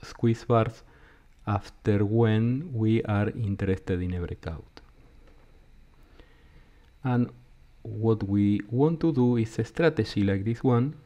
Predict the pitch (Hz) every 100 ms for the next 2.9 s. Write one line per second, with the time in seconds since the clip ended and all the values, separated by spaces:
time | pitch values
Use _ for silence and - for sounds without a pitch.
0 | - _ _ - _ _ _ _ _ 98
1 | 95 - 113 110 117 113 - - - -
2 | 135 117 104 101 110 110 117 101 120